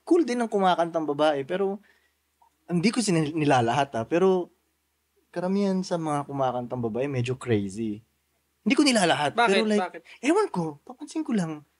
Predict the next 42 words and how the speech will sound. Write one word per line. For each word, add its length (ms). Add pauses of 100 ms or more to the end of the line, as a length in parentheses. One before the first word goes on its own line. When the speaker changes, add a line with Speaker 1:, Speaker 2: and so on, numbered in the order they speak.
(320)
Speaker 1:
oh, 140
Britney 320
Spears, 420
mga 180
ganun. 140
Hindi 80
ko 140
alam 100
eh, 140
paano 160
may 120
pagka, 380 (340)
ano 180
sila 200
eh. 40
Speaker 2:
Sa 40
experience 340
mo 120
ba 100
yan? 120 (840)
Speaker 1:
Saan 280
naka-, 280
napagmamasdan 760
ko? 220 (280)
Oh, 180
saan 160
ba 140
napagmamasdan 720
ko? 240
Speaker 2:
<laughs> 80
Speaker 1:
Marami 80 (240)
Speaker 2:
Parang 0 (100)
Speaker 1:
akong 160
naaano 420
ganun. 300 (220)
Speaker 2:
Pag 100
kumakanta? 460 (240)
Speaker 1:
Pero 160
pag 160
sumasayaw, 480
parang 240
masaya 240